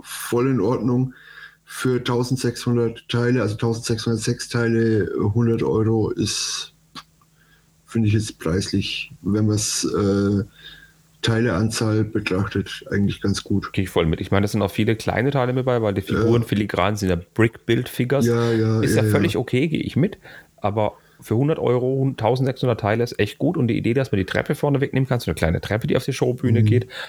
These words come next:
Speaker 2: und dass man
Speaker 1: Mhm.
Speaker 2: das eben frei einstellen kann, wo welche Figur steht, weil man es eben rausklipsen kann aus dieser Displayplatte, finde ich echt
Speaker 1: Naja,
Speaker 2: cool.
Speaker 1: die, naja, die Idee dabei ist ja auch, dass du dieses Set, äh,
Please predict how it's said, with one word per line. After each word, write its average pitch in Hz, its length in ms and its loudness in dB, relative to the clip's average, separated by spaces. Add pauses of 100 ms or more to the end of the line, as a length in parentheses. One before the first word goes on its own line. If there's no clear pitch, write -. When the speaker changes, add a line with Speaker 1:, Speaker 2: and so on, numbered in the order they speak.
Speaker 2:
und 117 140 2
dass 117 120 2
man 113 120 6
Speaker 1:
Mhm. 107 40 6
Speaker 2:
das 104 160 4
eben 101 100 4
frei 101 480 0 (640)
einstellen 127 500 0
kann, 123 280 0
wo 104 160 2
welche 101 240 0
Figur 104 340 2
steht, - 420 -2
weil 95 120 4
man 90 80 2
es - 80 -4
eben - 160 -2
rausklipsen - 640 -2
kann 127 180 0
aus 123 140 -2
dieser 120 380 0 (600)
Displayplatte, 113 760 0 (240)
finde 135 240 0
ich - 120 -2
echt 120 140 0
Speaker 1:
Naja, 147 160 2
Speaker 2:
cool. - 100 4
Speaker 1:
die, - 200 0 (600)
naja, 135 220 0
die 127 260 0
Idee 135 380 0
dabei 139 380 0
ist 131 280 -2
ja 131 160 0
auch, 127 320 -2
dass 123 320 -4
du 131 380 2
dieses 127 540 -2
Set, - 460 -4 (200)
äh, 127 380 2